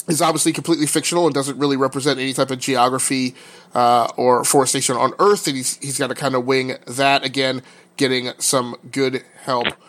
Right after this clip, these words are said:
on colors, uh, from, uh, Adriana Lucas. Um, on story,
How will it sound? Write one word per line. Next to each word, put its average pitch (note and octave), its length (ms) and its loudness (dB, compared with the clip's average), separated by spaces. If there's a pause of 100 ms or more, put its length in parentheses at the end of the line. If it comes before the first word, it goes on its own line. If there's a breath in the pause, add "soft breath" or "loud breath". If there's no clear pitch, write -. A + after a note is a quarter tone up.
(160 soft breath)
on A#2+ 420 0 (280 soft breath)
colors, B2 600 -2 (340 soft breath)
uh, B2 420 -2
from, A#2+ 640 0 (520 soft breath)
uh, A#2+ 240 0 (100)
Adriana C#3 320 0
Lucas. C#3 500 0 (320 loud breath)
Um, C#3 380 0 (1800)
on D3+ 180 2
story, G#3+ 640 2